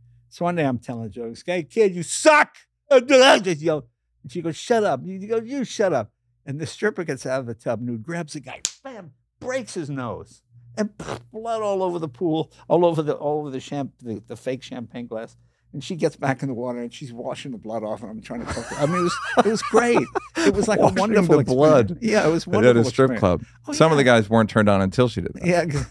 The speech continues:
Speaker 1: exactly.
Speaker 2: So stand-up wise, it was the Wild West.
Speaker 1: But
Speaker 2: Just
Speaker 1: you have to understand, if you got anything at all, you know, the, some,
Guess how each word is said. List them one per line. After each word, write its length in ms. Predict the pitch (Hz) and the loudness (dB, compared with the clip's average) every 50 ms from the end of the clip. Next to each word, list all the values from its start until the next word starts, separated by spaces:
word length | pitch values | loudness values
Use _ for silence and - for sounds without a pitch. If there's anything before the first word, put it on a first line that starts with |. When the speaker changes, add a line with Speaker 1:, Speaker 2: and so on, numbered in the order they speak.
| - | -12
Speaker 1:
exactly. 400 | - - 143 - - - 240 - - - - - - - - - - - _ _ - | -16 -18 -16 -4 0 0 0 0 -2 -8 -14 -14 -14 -14 -14 -18 -20 -20 _ _ -16
Speaker 2:
So 500 | - - - 156 151 147 139 135 131 - - _ - | -12 0 4 6 8 8 8 6 4 0 -8 _ -12
stand-up 460 | - - - 220 233 240 214 180 147 | -10 2 4 6 6 8 6 4 4
wise, 680 | 127 123 120 113 107 107 107 104 104 101 - - - - _ _ _ _ | 6 6 6 6 6 6 4 4 2 -2 -6 -12 -16 -18 _ _ _ _
it 120 | 120 120 | 4 4
was 260 | 113 107 107 101 90 | 6 4 2 0 0
the 100 | - 107 | 0 0
Wild 300 | 98 95 98 92 90 87 | 2 4 4 4 2 2
West. 440 | 73 60 52 55 - - - - _ _ | 0 -2 -4 -4 -6 -8 -12 -18 _ _
Speaker 1:
But 60 | 214 190 233 208 | 2 4 4 4
Speaker 2:
Just 100 | - 285 | 6 4
Speaker 1:
you 60 | 277 | 2
have 100 | 285 - | 4 2
to 80 | 269 | 0
understand, 640 | 254 240 208 196 - - - 233 233 220 165 120 110 | 0 2 0 0 -2 -4 -4 -4 -2 -2 -2 -2 -4
if 160 | 120 120 - | -6 -6 -6
you 80 | 190 180 | -8 -2
got 260 | 180 185 175 160 - _ _ - | 0 0 0 0 -2 _ _ -2
anything 560 | 196 220 226 233 220 - - 175 160 147 135 | 0 0 2 0 -2 -2 -2 -2 0 0 0
at 140 | 117 - - _ _ _ - | -2 -4 -8 _ _ _ -12
all, 640 | - 175 180 226 190 160 117 98 90 85 - - _ _ _ _ _ _ - - - _ - | -10 -8 -6 -4 -4 -4 -4 -6 -6 -8 -10 -14 _ _ _ _ _ _ -20 -20 -20 _ -2
you 80 | 208 | 2
know, 140 | 208 208 208 | 4 4 4
the, 300 | 202 196 - - - - - _ _ _ _ _ | 4 2 -2 -4 -8 -16 -20 _ _ _ _ _
some, 340 | - - - - 247 254 254 | -18 -8 -4 -2 -2 -2 -2